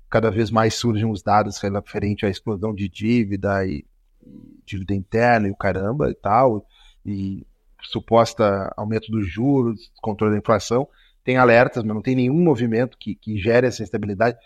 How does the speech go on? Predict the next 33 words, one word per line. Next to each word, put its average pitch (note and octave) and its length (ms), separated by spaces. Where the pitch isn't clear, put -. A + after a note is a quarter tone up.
que B2 100
reflita C3+ 400
no B2 140
nosso A#2+ 260
dia G#2 220
a G2 40
dia G2 280
aqui, G2+ 260
por G2 160
exemplo, G2 320
do G2+ 80
cidadão. G2+ 580
Então, G2 180
isso - 160
a G#2 80
conjuntura A2 500
não A2+ 160
tem. A#2+ 320
Ah, B2 840
não F3 260
tem D#3+ 240
no D3+ 100
checklist B2+ 560
também A2 500
uma C#3 200
pauta B2+ 440
de G#2+ 160
escândalos C3 840
e B2 60
corrupção A2+ 760
e A#2 80
outros. C3+ 440
O, A2+ 120